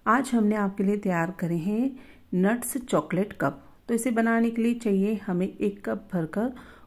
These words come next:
कॉर्नफ्लेक्स और इसी के साथ लेंगे हम आधा कप बारीक कटी हुई बादाम को। तो इस रेसिपी से बच्चों का नट्स खाना बहुत ही ईजी हो जाता है और एक हेल्दी रेसिपी हमारी तैयार हो जाती है।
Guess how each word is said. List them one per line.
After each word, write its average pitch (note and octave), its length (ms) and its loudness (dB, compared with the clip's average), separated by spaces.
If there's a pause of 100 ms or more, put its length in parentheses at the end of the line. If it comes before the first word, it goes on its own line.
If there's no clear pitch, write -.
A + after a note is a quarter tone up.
(100)
कॉर्नफ्लेक्स F#3+ 640 0 (720)
और F3 220 0
इसी G#3+ 200 -2
के A#3+ 140 0
साथ A#3+ 340 2
लेंगे A#3 280 4
हम A#3+ 480 2
आधा E3+ 280 2
कप A3 180 0 (100)
बारीक F3+ 400 0
कटी F3 240 0
हुई B3+ 380 0
बादाम E3+ 420 -4
को। - 200 -16 (880)
तो B3+ 40 2
इस B3 180 -2
रेसिपी B3 400 2
से B3+ 240 2
बच्चों F#3 320 0
का F3+ 160 0
नट्स G3+ 320 0
खाना G#3 300 0
बहुत E3 380 -4
ही B3 140 2 (140)
ईजी E3+ 260 0
हो A3 160 -2
जाता E3+ 320 -2
है B3+ 240 0 (500)
और F#3+ 80 4
एक F#3 260 -2
हेल्दी A#3+ 440 2
रेसिपी G3+ 400 0
हमारी F#3 420 0
तैयार F#3 300 -2
हो E3+ 80 -4
जाती - 320 -12
है। - 140 -20